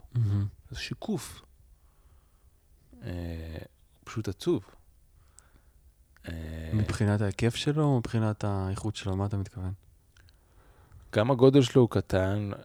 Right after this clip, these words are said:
Speaker 2: גם האיכות שלו היא לא גבוהה, אבל היכולת של אנשים באמת להתחבר ל-, ל-, לנקביות שלהם.
Speaker 1: Hmm. משני הצדדים.
Speaker 2: כן,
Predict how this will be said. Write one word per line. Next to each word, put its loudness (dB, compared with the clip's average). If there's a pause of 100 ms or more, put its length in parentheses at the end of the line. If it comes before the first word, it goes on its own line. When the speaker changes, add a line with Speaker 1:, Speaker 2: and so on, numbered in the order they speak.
Speaker 2:
גם -4
האיכות -6
שלו 2
היא 6
לא 4
גבוהה, -2 (480)
אבל -10 (120)
היכולת 0
של -10
אנשים -6
באמת -4
להתחבר -8
ל-, 0 (920)
ל-, -6
לנקביות -2
שלהם. -4 (340)
Speaker 1:
Hmm. -4 (960)
משני 0
הצדדים. 0 (240)
Speaker 2:
כן, -2